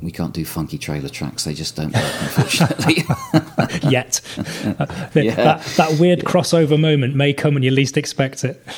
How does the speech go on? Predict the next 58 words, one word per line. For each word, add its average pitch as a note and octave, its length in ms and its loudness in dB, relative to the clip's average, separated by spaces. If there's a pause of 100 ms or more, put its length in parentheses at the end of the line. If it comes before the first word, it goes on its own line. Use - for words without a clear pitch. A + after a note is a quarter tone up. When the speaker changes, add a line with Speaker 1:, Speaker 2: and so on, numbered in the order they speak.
(120)
Speaker 1:
If D3+ 240 4
I D3 140 4
crack D3 420 2
it, C3 120 4
I'll, C3 220 2
<laughs> - 140 0
I'll E3+ 340 4
let D#3 220 2
you B2+ 160 4
know. B2 340 2
I B2 100 0
just - 360 -2
can't - 240 -2
see A2 240 2
it - 100 0
working G2+ 480 0
somehow. F#2+ 540 -2 (960)
Speaker 2:
Um, C#3+ 200 4
Speaker 1:
Mm. F3+ 80 0
Speaker 2:
well, D3+ 100 4
Jules, D#3 220 4
I'm, C#3 180 2 (140)
uh, D3 240 0
conscious C3+ 360 0
of A2 80 -8
time. B2 420 0 (120)
Um, A#2+ 300 0
I'm A#2 180 -2
very, A#2+ 240 0
very A#2 260 0
grateful A#2 420 -2
for, A2+ 360 -2
uh, A2+ 180 -2
for - 220 -4 (240)
you A#2+ 80 -2
taking A#2 260 0
the G2+ 60 -2
time A#2 160 0
to A2 100 -6
chat. B2+ 320 -2
That's - 140 -10
great. A#2+ 260 0 (160)
Um, A#2+ 280 0 (260)
we'll C3+ 80 2
finish D3 340 2
up. C3 140 -2
I've B2 100 -2
got B2+ 120 0
a A2+ 40 0
couple - 340 -2
of A#2 140 -2
sort A#2 140 -2
of G#2+ 80 -10
quick - 300 -2
fire B2 280 0
questions - 580 -2
for A2 200 -2
you. A#2+ 120 0